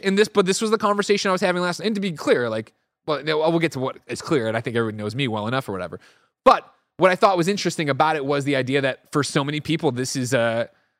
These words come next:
maybe not their first time, but, uh, the latest example of P R in video game marketing is not about servicing the audience.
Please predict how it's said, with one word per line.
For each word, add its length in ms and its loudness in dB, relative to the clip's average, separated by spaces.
maybe 320 0
not 160 -2
their 120 2
first 340 0
time, 200 -2
but, 120 -2
uh, 80 0
the 180 -2
latest 540 0
example 460 -2
of 260 0
P 180 4
R 400 2
in 100 0
video 320 4
game 200 0
marketing 640 2
is 220 4
not 260 2
about 300 2
servicing 600 0
the 120 -4
audience. 640 -4